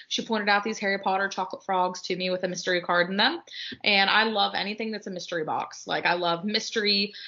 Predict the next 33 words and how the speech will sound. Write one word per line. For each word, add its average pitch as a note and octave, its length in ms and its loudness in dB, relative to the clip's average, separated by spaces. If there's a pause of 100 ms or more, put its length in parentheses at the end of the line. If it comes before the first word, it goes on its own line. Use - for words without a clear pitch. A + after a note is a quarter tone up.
(240)
Pokemon A#3 420 2
cards. F#3 340 -4
I G3+ 140 2
love G3+ 380 6
mystery, B3+ 800 2 (120)
I C4+ 140 4
don't C4+ 80 6
know, C4+ 320 6
uh, C#4 600 4 (120)
literally D#4 400 -2
anything C#4+ 400 0
that's A3+ 140 -6
a G#3 40 -6
mystery F3 400 -6
you F#3 80 -6
can F#3 80 -8
give F3 160 -8
to - 80 -14
me. E3+ 80 -6
I'm D3+ 80 -8
gonna D3+ 140 -12
love D3+ 180 -4
it D3+ 100 -2
no E3+ 60 -6
matter E3 200 -2
what E3 140 -4
it E3+ 60 -6
is, F3+ 200 4
'cause - 420 -6 (440)
I - 80 4
just E3 180 -2
love C#3+ 200 -4
that. - 220 -8